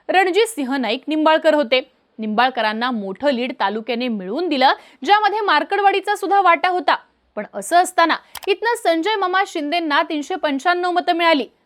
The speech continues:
म्हणजे काय, तर मोहिते आणि जानकर हे फॅक्टर एकत्रित आले,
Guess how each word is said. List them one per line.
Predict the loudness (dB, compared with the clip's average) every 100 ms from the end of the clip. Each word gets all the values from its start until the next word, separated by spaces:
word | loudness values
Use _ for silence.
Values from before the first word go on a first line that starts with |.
| _ -10
म्हणजे | -8 0 2
काय, | 2 0 0 _ _ -4
तर | -2
मोहिते | 0 0 0 -2 0
आणि | 0 -2
जानकर | 0 0 0 -4 -4
हे | -2 -4 -2
फॅक्टर | -8 -4 -6 -4
एकत्रित | -8 0 0 2 2
आले, | 2 2